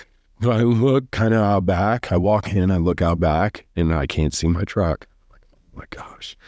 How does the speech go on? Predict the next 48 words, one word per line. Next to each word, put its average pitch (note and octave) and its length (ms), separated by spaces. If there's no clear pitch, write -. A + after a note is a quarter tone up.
I F2 60
walk E2 300
back A2 220
out. D2+ 360
I'm C2+ 120
like, D#2+ 300
"It's D#2+ 160
really E2 260
gone." G2+ 320
I G2+ 80
walk F2 240
back - 320
in E2+ 260
and F#2 140
these, F2+ 240
these D#2 260
ladies E2+ 460
from D#2+ 220
our E2+ 140
nine E2+ 280
A E2 180
M F2+ 140
group F2+ 240
are D2 60
sitting F2 280
there E2 120
working E2+ 360
out. G2+ 300
And F#2+ 120
I'm G2+ 180
like, A#2 220
"Someone B2+ 320
just A2+ 160
stole A#2 180
my E2+ 140
truck," D#2+ 480
and F2 100
they F2 100
have F#2 120
the F2 160
camera G#2 460
on F#2+ 160
me F2 180
and D#2 100
they E2+ 60
start D#2+ 280
cracking E2+ 440
up. D#2 260